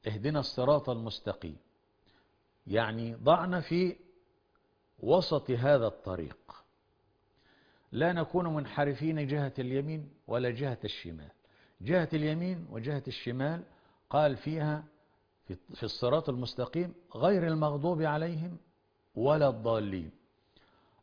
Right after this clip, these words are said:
المغضوب عليهم هم الذين جاءهم العلم ولم يعبدوا الله به، أتاهم العلم من بعد ما جاءهم العلم بغياً بينهم،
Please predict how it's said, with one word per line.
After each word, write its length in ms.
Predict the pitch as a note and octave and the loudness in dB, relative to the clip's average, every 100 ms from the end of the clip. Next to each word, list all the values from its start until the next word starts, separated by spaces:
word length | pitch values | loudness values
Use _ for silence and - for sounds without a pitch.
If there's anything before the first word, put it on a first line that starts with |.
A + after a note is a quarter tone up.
| - | 0
المغضوب 600 | A#2+ C#3 D#3 D#3 G3+ E3+ | 2 4 2 4 2 2
عليهم 640 | D3+ E3 F#3+ E3+ F#3 G3 G#3+ _ _ _ _ _ | 2 2 2 0 -2 -4 -8 _ _ _ _ _
هم 260 | A#2 E3+ D#3 | -2 0 2
الذين 920 | C3 A#2+ A#2 A#2+ D#3+ C#3+ C3 D3 D3 - _ _ _ _ _ _ _ - | 0 0 -2 -2 -2 0 0 0 -2 -8 _ _ _ _ _ _ _ -4
جاءهم 680 | G#2 C3 B2+ E3 E3+ D3 C3+ | 2 2 2 2 2 2 2
العلم 480 | B2+ D3 F#3+ G3+ F#3 - _ _ _ _ _ _ _ _ _ - | 2 2 2 0 -4 -16 _ _ _ _ _ _ _ _ _ -2
ولم 300 | G2+ C3+ B2+ | 0 2 0
يعبدوا 420 | A#2 A2 A#2+ A2 | -2 -2 -4 -2
الله 300 | G#2+ G2+ F#2 | 0 0 -2
به، 160 | D2+ - _ _ _ _ _ _ _ _ _ _ _ _ G#2 | -6 -10 _ _ _ _ _ _ _ _ _ _ _ _ -2
أتاهم 520 | G2 C#3+ F3+ D#3+ D#3 | 2 4 4 4 2
العلم 400 | D3 E3+ G#3 F#3+ - _ _ _ _ _ _ _ - | 2 2 0 -4 -16 _ _ _ _ _ _ _ -6
من 200 | G#2 A2 | -4 2
بعد 300 | C#3+ D3+ B2+ | 2 2 -2
ما 220 | B2+ B2 | -2 -2
جاءهم 540 | A2 B2 C3+ D#3 C#3 | -2 -2 0 0 2
العلم 420 | C3 B2 D#3 C#3 C3 | 2 2 0 0 4
بغياً 440 | E3 F3+ D3 C3 | 4 4 4 2
بينهم، 480 | A#2 A2 G#2+ G2+ | 0 0 0 -4